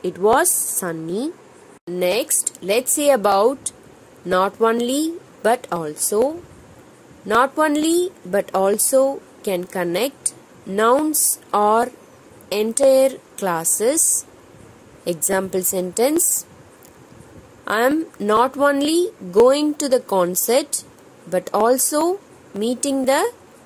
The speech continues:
band backstage. Students,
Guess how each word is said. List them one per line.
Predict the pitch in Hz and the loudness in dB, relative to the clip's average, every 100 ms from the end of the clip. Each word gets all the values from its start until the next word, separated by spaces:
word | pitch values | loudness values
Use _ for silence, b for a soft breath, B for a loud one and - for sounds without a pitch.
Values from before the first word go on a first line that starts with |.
| - - - - - 165 | -20 -20 -20 -20 -20 -4
band | 202 220 254 285 - - - | 0 0 0 -2 -8 -20 -18
backstage. | 170 170 165 - - 202 294 - - - - - - - - _ - - - | -6 -6 -4 -4 0 0 0 -2 -4 -8 -20 -20 -20 -20 -20 _ -20 -20 -20
Students, | - - - 226 214 262 330 - - | -8 -4 4 4 6 4 2 -2 -4